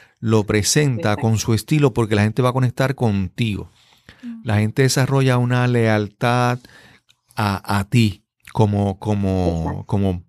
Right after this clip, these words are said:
Speaker 1: como marca, como persona, como educadora. Entonces las personas van a conectar contigo y eso es lo que quieren. Y eso, y eso,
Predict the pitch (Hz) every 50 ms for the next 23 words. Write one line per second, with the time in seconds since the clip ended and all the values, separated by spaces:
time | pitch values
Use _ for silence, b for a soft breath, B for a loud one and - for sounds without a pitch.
0 | _ - - 101 95 95 90 92 92 101 123 117 - 160 151 139 123 110 101 92
1 | 104 95 139 135 - - - 113 107 110 117 127 135 139 139 139 139 139 139 139
2 | 135 131 - _ - 117 101 98 95 92 90 87 90 92 101 101 98 98 101 92
3 | - 104 95 92 98 104 123 135 135 131 131 B B B B B B B B B
4 | B B B 110 107 110 127 120 151 180 160 151 - - 139 117 - 147 156 175
5 | 175 147 120 120 120 143 160 185 170 156 139 - 143 131 175 175 151 - 175 208
6 | 233 185 - - 175 175 180 190 185 165 175 180 214 269 208 - - 143 131 -
7 | - 254 - - 160 143 - 240